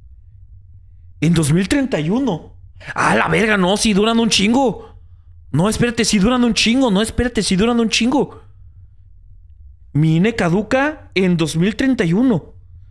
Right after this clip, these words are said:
Del dos mil veintiuno al treinta y uno. Es la fecha de vencimiento, no es la,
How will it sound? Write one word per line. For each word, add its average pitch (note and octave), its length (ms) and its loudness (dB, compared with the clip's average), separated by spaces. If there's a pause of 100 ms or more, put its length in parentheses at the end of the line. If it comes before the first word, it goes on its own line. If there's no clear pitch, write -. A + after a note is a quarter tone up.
(220)
Del E3+ 240 0
dos D3 200 0
mil A#3+ 140 2
veintiuno D#4+ 680 0
al F3 160 -2
treinta D3+ 300 0
y D3 60 0
uno. G#3 400 -2 (1300)
Es G3+ 140 0
la C4+ 80 0
fecha C#4+ 260 0
de C4 40 0
vencimiento, G3+ 1000 0
no G3 220 2
es B3+ 160 0
la, G3 480 0